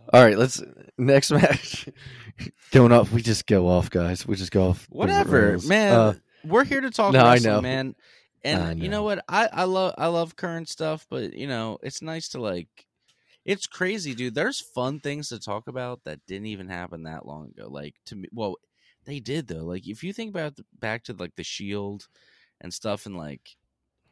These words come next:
Speaker 2: I mean, and then
Speaker 1: It was,
Speaker 2: stuff
Speaker 1: like,
Speaker 2: in
Speaker 1: six years ago
Speaker 2: twenty fifteen.
Speaker 1: now.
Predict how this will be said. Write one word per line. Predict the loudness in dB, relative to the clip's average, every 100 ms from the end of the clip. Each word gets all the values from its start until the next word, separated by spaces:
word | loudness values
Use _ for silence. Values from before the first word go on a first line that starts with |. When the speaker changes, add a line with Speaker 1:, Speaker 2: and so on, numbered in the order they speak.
| -16
Speaker 2:
I |
mean, | -12 -10 -10
and | -12
then | -12
Speaker 1:
It | -16 _ _ -8
was, | -2
Speaker 2:
stuff |
Speaker 1:
like, | -2
Speaker 2:
in | -2
Speaker 1:
six | -2 -2 0 2
years | 2 2
ago | 0 -2
Speaker 2:
twenty | -4
fifteen. |
Speaker 1:
now. | -6